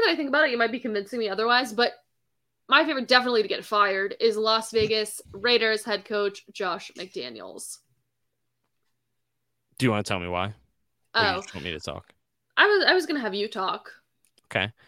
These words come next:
Speaker 2: He was, he's my,
Speaker 1: <laughs>
Speaker 2: he's my second favorite, co-favorite, whatever, uh,
Speaker 1: Mm-hmm.
Speaker 2: to be the first fired. Um, because I just, uh, what does he bring to the table? What does he bring to the
Speaker 1: Nothing.
Speaker 2: table? Th-, this team is
Speaker 1: A bunch
Speaker 2: terrible.
Speaker 1: of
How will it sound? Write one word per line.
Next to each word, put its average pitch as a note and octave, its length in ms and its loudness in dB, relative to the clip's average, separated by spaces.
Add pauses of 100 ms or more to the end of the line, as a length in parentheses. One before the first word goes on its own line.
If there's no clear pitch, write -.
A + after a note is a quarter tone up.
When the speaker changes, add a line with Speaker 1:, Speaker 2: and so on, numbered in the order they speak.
(140)
Speaker 2:
He D#3+ 140 8
was, A3+ 260 8
he's D#3+ 240 4
my, D3 140 8
Speaker 1:
<laughs> - 20 4
Speaker 2:
he's B2+ 300 0 (140)
my B2 340 2 (100)
second A2 440 -2
favorite, G2+ 340 -4
co-favorite, G2 520 -6
whatever, F#2 420 -6 (320)
uh, - 20 -8
Speaker 1:
Mm-hmm. F#2+ 260 -2
Speaker 2:
to G#3 80 -14
be A2 60 -8
the G2 100 -6
first - 360 -6
fired. F2+ 440 -4 (440)
Um, F#2 640 -4 (640)
because A2+ 320 -4
I A2 80 2
just, - 380 -4 (200)
uh, A2 100 -2
what G#2+ 140 0
does G#2+ 120 0
he G#2 80 -8
bring G2 200 -6
to F#2 60 -8
the E2 80 -14
table? F2 400 -8 (520)
What G2+ 200 -4
does G2+ 140 -6
he G#2 60 -6
bring G2 200 -4
to F#2+ 80 -6
the G2 60 0
Speaker 1:
Nothing. C4+ 140 -4
Speaker 2:
table? F#2 360 -4 (300)
Th-, G#2 160 -2
this G#2+ 160 -4
team B2+ 220 2
is A2 100 -2
Speaker 1:
A - 80 -12
bunch A2+ 80 4
Speaker 2:
terrible. A#2+ 360 4
Speaker 1:
of G#2+ 80 -2